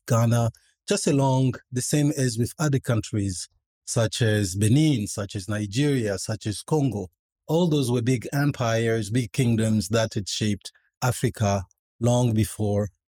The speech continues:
the colonials showed up on the continent. Ghana is particularly very important when you consider modern history of Africa. It was the first country to gain independence under the leadership of the late Kwame Nkrumah,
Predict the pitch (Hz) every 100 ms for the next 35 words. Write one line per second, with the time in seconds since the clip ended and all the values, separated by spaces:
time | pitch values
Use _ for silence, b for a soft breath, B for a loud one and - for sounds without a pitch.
0 | - 107 117 110 110 107 98 95 - -
1 | - 123 104 101 98 - 107 107 - 120
2 | 113 98 - - _ _ _ _ _ 117
3 | 123 143 139 - 135 139 135 131 127 131
4 | 123 95 139 151 143 135 - 131 127 127
5 | 117 123 120 107 110 - 113 110 123 123
6 | 117 107 110 - 110 95 104 95 104 -
7 | 104 - _ _ _ _ 120 113 135 131
8 | - 160 - 131 - 113 110 120 113 120
9 | 165 117 - 123 120 151 - - _ _
10 | _ 123 127 120 117 123 117 - 120 117
11 | - - 131 120 104 101 - 120 127 131
12 | 127 - 131 - 127 127 123 - - 131
13 | 135